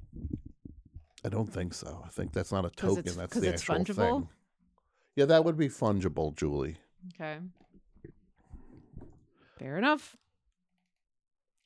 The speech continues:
Speaker 2: eBay it is.
Speaker 1: Yeah, so about to start Double Threat. You're like, "I sold my microphone.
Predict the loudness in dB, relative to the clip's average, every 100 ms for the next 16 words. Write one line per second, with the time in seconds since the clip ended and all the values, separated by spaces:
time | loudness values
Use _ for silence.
0 | _ _ _ _ _ 6 10 12 12 12
1 | 12 12 10 8 4 2 -4 -12 -18 _
2 | _ -20 -20 -20 -20 -20 _ _ -20 -20
3 | _ _ _ -20 -20 -20 _ _ _ _
4 | _ _ _ _ _ 0 0 0 -4 -4
5 | 0 0 0 2 4 4 4 2 2 2
6 | 2 2 2 0 0 0 2 6 6 6
7 | 4 4 4 4 2 0 -2 -2 -2 -2
8 | -4